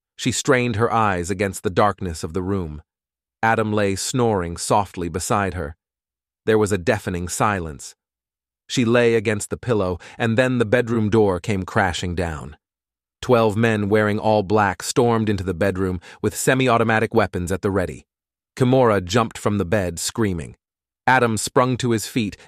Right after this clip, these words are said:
naked with fists balled. Adam squinted against the cyclical beams streaming from the flashlights trained on him. Red beams dotted his chest.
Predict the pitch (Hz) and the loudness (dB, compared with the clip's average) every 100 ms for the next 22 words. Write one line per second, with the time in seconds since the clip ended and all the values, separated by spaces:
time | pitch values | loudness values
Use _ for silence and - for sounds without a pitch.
0 | - 117 135 - 92 90 - - 120 - | -2 2 2 0 -4 -4 -4 -2 -2 -2
1 | - 98 95 76 69 - _ _ _ _ | -8 -2 -2 -2 -10 -18 _ _ _ _
2 | - 113 110 104 - - 131 120 104 95 | 0 2 2 -2 -6 -2 -2 0 -2 -2
3 | 104 104 - 104 - - 117 104 107 92 | -2 -4 -6 -8 -4 -4 -4 -4 -4 -4
4 | 110 104 92 87 - - - 127 113 104 | -4 -4 -6 -8 -10 -10 -4 -2 0 -2
5 | 92 113 101 95 131 117 101 104 92 85 | -4 -4 -4 -4 0 0 0 -4 -6 -6
6 | - - 117 110 101 92 87 82 - _ | -8 -4 -2 -2 -2 -4 -8 -10 -16 _
7 | _ _ _ _ - 113 135 127 110 127 | _ _ _ _ -8 2 2 2 0 -2
8 | 127 104 92 85 113 110 104 95 - - | 0 -2 -4 0 0 0 -2 -6 -6 -2
9 | 120 90 - | -2 -2 -8